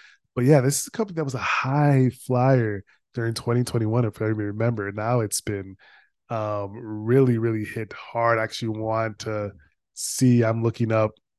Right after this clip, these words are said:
um, the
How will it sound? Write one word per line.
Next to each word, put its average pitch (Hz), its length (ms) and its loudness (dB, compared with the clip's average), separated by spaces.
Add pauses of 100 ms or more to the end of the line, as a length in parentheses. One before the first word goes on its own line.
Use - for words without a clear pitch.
(1500)
um, 107 760 2 (1400)
the 113 400 2